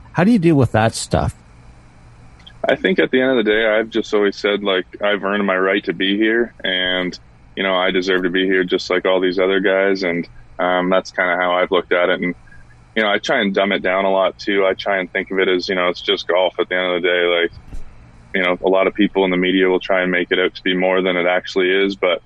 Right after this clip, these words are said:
Speaker 2: um, you know, I'm just trying to play golf, and it doesn't really matter if it's a round of golf with my buddies or,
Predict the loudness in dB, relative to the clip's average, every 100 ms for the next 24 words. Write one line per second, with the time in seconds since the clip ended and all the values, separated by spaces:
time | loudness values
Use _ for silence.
0 | -12 -12 -4 -2 0 0 -2 -4 -8 -20
1 | -20 -20 -20 -18 -16 -16 -18 -12 -6 -2
2 | -2 0 0 -2 -2 0 0 -2 -10 -20
3 | -20 -2 0 2 2 2 0 -2 -4 -2
4 | -2 0 0 0 0 0 -2 -4 -6 -2
5 | -2 0 0 0 0 0 -2 -4 -4 0
6 | 0 0 0 0 0